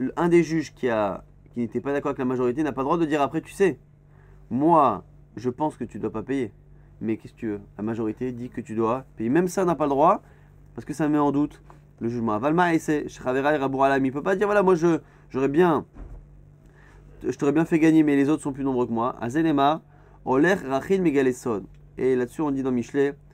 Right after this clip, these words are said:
qu'il est Oler, Rachid, il va et il dit du mal. Il est Megalesod et il dévoile des secrets qu'il ne doit pas dévoiler. Et là, t'as un tel Maluta.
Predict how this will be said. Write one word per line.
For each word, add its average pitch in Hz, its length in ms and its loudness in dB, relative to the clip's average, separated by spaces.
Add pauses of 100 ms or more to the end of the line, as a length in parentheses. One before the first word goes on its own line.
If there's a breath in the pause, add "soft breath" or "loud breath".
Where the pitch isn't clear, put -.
(300 soft breath)
qu'il 127 140 -4
est - 80 -4
Oler, 151 300 2 (240)
Rachid, 139 400 -4
il 123 80 -4
va 151 220 4
et 131 240 2
il 123 100 -4
dit 139 140 -10
du 147 120 -6
mal. 160 320 2 (140)
Il 123 160 -2
est 135 40 0
Megalesod 139 500 0
et 143 80 2
il 123 80 -4
dévoile 139 320 0
des 135 80 -2
secrets 135 280 -8
qu'il 131 140 -8
ne 120 100 0
doit 117 140 -2
pas 123 100 -4
dévoiler. 104 320 -2 (420)
Et 92 40 -6
là, 131 340 2 (1160 soft breath)
t'as 92 80 -10
un 95 40 -8
tel 156 200 2
Maluta. 139 580 2